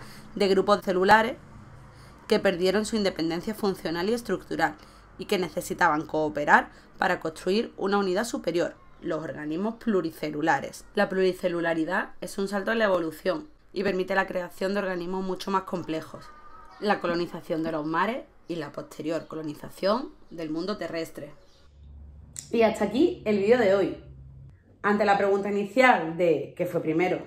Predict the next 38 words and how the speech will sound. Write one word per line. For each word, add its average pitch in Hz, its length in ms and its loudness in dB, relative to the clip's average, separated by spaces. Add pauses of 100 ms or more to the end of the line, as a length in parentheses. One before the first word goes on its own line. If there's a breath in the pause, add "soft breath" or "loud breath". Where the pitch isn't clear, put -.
si - 220 -6
el 160 60 2
huevo 175 180 2
o 156 80 2
la 143 100 -2
gallina?, 180 480 0 (760 soft breath)
podríamos 185 500 2
contestar 196 760 0
que 180 280 0
ninguna 170 340 2
de 202 80 4
las 160 180 0
dos. 165 200 -2 (600 soft breath)
Básicamente, 233 520 2
la 170 100 -2
gallina 175 280 4
y 175 100 2
el 175 80 0
huevo 208 220 6
han 170 120 2
llegado 175 260 0
hasta 160 140 -6
nuestros 151 300 -10
tiempos 220 580 -2
mediante 160 380 -2
un 160 80 0
proceso 196 380 -2
de 247 120 2
evolución. 175 580 2 (460)
El 214 120 6
huevo 196 240 4
con 220 160 4
cáscara 190 400 -2
que 156 120 -8
conocemos 190 720 -2
es 196 100 -4
una 202 220 2
adaptación 190 720 0